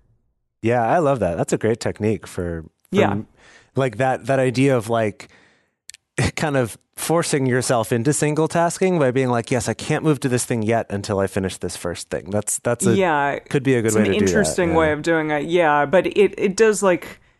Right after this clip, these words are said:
Speaker 2: it, and I think that you can utilize things like Pomodoros or various other methods with this one,
Speaker 1: Mm-hmm.
Speaker 2: but in order to kind of get you through that task, especially if it's a potentially daunting one or, like, you need to write uh, whatever, I,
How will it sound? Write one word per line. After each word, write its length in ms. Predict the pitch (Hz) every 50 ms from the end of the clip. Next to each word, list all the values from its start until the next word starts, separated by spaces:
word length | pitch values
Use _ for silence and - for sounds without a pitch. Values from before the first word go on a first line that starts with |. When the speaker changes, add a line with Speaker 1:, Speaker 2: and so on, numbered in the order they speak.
| _ _ _ - -
Speaker 2:
it, 200 | - 202 - -
and 160 | - 139 180
I 100 | 180 170
think 200 | 170 - 214 208 196
that 80 | 202
you 140 | 180 170 175
can 160 | 170 - 165 160
utilize 680 | 151 156 165 165 170 160 156 156 151 151 147 147 135
things 260 | - - 156 147 147 156
like 140 | 147 143
Pomodoros 560 | - 160 151 147 143 139 151 147 151 147 139 143
or 60 | 143
various 500 | 127 135 156 151 151 151 151 151 - -
other 440 | - 160 151 156 151 151 147 143 - - _ _ _ -
methods 800 | - 165 165 160 160 165 160 - 165 160 156 156 151 139 - -
with 380 | 156 139 147 165 165 160 - -
this 280 | 185 190 190 185 - -
one, 540 | 196 196 196 202 202 214 220 226 233 240 - - _ _ -
Speaker 1:
Mm-hmm. 180 | 208 - 165 -
Speaker 2:
but 340 | 175 170 160 156 - -
in 160 | - 175 180 170
order 280 | 165 170 165 160 160
to 120 | - - 156
kind 220 | - 170 160 151
of 160 | 151 139 135 120
get 200 | 170 165 156 -
you 120 | 160 147
through 480 | 127 - - - - 165 160 165 165 160
that 280 | - 156 143 - 117 -
task, 420 | - 170 147 151 143 139 - -
especially 540 | 170 156 - - 170 170 - - 160 156 151
if 100 | 147 -
it's 160 | 147 - -
a 60 | 156
potentially 540 | 127 165 - - 170 156 147 - - 143 143
daunting 500 | 123 - 185 196 196 185 - 196 180 170
one 220 | 160 165 165 156 156
or, 80 | 151
like, 260 | 147 147 143 143 - -
you 100 | 147 139
need 200 | 143 143 143 127
to 120 | - 156
write 420 | 151 147 165 165 165 170 165 160 - - - - - _ _ _ _ _ -
uh, 300 | - 160 156 151 151 151
whatever, 800 | 143 143 156 151 143 170 165 156 160 160 165 147 151 151 151 151
I, 300 | 147 160 160 156 143 143